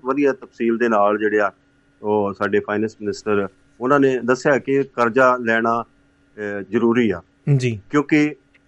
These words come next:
Speaker 1: ਜਿਵੇਂ ਕਿ, ਅ, ਹੁਣ ਤੱਕ ਜਿਹੜਾ ਹੈਗਾ ਕਿ ਕਰਜ਼ੇ ਤੋਂ ਬਗੈਰ, ਲੈਣ ਤੋਂ ਬਗੈਰ ਜਿਹੜਾ ਹੈਗਾ ਉਹ ਵਿਕਾਸ ਸੰਭਵ ਨਹੀਂ ਆ,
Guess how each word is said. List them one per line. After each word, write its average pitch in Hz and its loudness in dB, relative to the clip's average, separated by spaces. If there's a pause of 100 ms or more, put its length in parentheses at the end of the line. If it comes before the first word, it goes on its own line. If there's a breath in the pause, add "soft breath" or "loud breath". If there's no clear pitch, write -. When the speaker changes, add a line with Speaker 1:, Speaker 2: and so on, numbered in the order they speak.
Speaker 1:
ਜਿਵੇਂ 123 2
ਕਿ, 143 4
ਅ, 117 0 (100)
ਹੁਣ 120 2
ਤੱਕ - -12
ਜਿਹੜਾ 107 0
ਹੈਗਾ 104 -2
ਕਿ 113 -6 (120)
ਕਰਜ਼ੇ 110 0
ਤੋਂ 127 -6
ਬਗੈਰ, 104 2 (420)
ਲੈਣ 117 0
ਤੋਂ 127 -12
ਬਗੈਰ 113 0
ਜਿਹੜਾ 113 -2
ਹੈਗਾ 110 -6
ਉਹ 120 -6
ਵਿਕਾਸ 104 -2 (380)
ਸੰਭਵ 107 -2 (100)
ਨਹੀਂ 110 2
ਆ, 90 -10